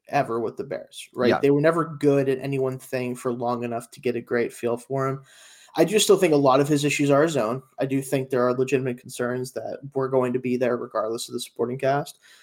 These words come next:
Speaker 1: But I do think the Steelers would be better set up to
Speaker 2: Mm.
Speaker 1: allow him to succeed because of, uh, one, the coaching that he'd be getting here, the offense system he would be in, all that stuff. So I will say, no, not gonna be surprised if he ends up here, if he plays the best of his career.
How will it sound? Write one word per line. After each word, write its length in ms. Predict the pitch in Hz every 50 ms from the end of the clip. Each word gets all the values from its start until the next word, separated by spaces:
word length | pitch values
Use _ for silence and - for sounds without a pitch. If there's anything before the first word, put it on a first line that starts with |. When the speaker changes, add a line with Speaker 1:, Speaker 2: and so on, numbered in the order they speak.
| _ _ _ _ _ _ _
Speaker 1:
But 100 | - 143
I 100 | 143 135
do 220 | 135 139 156 156 143
think 320 | - - 156 143 139 139
the 60 | -
Steelers 440 | 135 - - 139 139 139 131 131 135
would 80 | 127 131
be 100 | 131 123
better 360 | 131 131 143 135 127 127 131
set 300 | - - - 135 123 123
up 160 | 117 - - 110
to 200 | 101 95 - 135
Speaker 2:
Mm. 40 | 120
Speaker 1:
allow 220 | 123 120 113 113
him 220 | 113 139 135 120 123
to 140 | - - 123
succeed 800 | 120 - - - - - - 147 143 127 120 113 113 107 127 - _ _ _ _ _ _
because 420 | - 143 139 - 170 156 143 143 143
of, 320 | 139 127 123 123 123 - - - _ - -
uh, 40 |
one, 200 | 139 131 127 123
the 60 | 120 123
coaching 400 | - - 139 127 127 - 139 135
that 140 | 123 120
he'd 240 | 127 127 123 127 135
be 100 | 131 127
getting 280 | 123 131 123 123 120 123
here, 380 | 127 135 127 120 117 117 117
the 160 | 120 123 113 -
offense 520 | - 127 127 - - 110 110 - - - - _
system 360 | - - 135 131 - - -
he 140 | 123 123 -
would 200 | 90 - - -
be 200 | - 135 131 131
in, 340 | 123 123 120 120 123 123 123 _ _ _ _ _ _ _ _ _ _ _
all 180 | - 139 135 127
that 140 | 120 95 -
stuff. 240 | - - - - -
So 120 | - 135
I 60 | 139
will 220 | 143 147 160 160 -
say, 500 | - - 143 127 123 117 110 104 - - - - - -
no, 260 | 156 147 147 147 139 143
not 220 | 147 156 160 156 151
gonna 100 | 156 143
be 80 | 143 139
surprised 560 | - 123 123 - 139 135 131 127 131 131 135
if 80 | 131 -
he 100 | 135 139
ends 140 | 143 143
up 160 | 147 139 143 -
here, 200 | - 139 135 135
if 100 | 131 -
he 100 | 127 123
plays 380 | - - 135 127 117 117 117
the 60 | -
best 280 | 127 120 113 - - -
of 60 | 104
his 140 | 104 - -
career. 220 | - - - -